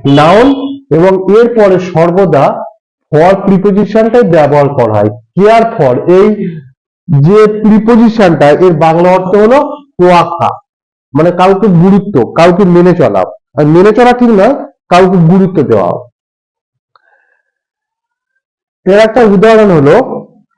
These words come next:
"তাকে আমি তোয়াক্কা ক-, করি না।" আচ্ছা, এই বাক্যের সাবজেক্ট কে? আমি। কে তোয়াক্কা করে না? আমি। যে কোনো বাক্যে ক্রিয়াপদকে কে বা কারা দিয়ে প্রশ্ন করলে যেটা পাওয়া যাবে সেটা হলো সাবজেক্ট।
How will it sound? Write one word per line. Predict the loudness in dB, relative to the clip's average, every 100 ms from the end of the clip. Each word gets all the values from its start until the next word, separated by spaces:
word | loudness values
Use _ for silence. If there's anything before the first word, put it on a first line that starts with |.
| _ _ _ _ _ -2
"তাকে | 0 0 0 0
আমি | 0 0 0 -2
তোয়াক্কা | 0 0 0 -2
ক-, | -4 -2 -2 -2 -2 0
করি | 0 0
না।" | -4 -6 -14 _ _ _ _ _ _ _
আচ্ছা, | -6 -2
এই | 0 2 2
বাক্যের | 0 -2 -4
সাবজেক্ট | -2 -4 0 0 -2 -2
কে? | -2 -2 -8 -6
আমি। | -2 -2 -2 -6 -10 -20 _ _ _ _ _ _ _ _ _ 0
কে | 2
তোয়াক্কা | 2 0 0 -2
করে | 0 0
না? | 0
আমি। | 0 0 -2 -4 0 0
যে |
কোনো | 0 0 0 2
বাক্যে | 0 -2 -4 0 0
ক্রিয়াপদকে | 0 0 2 2 2 -2 -2 -4 -4 -6 _ _ _ _ _
কে | 0 2 2
বা | 0
কারা | 0 -2 0
দিয়ে | 0 -2
প্রশ্ন | 0 0 0 0 -2
করলে | 0 0
যেটা | 0 0 0
পাওয়া | 0 0 0
যাবে | 0 0
সেটা | -2 0
হলো | 0 0
সাবজেক্ট। | -2 -4 -2 0 0 0 -8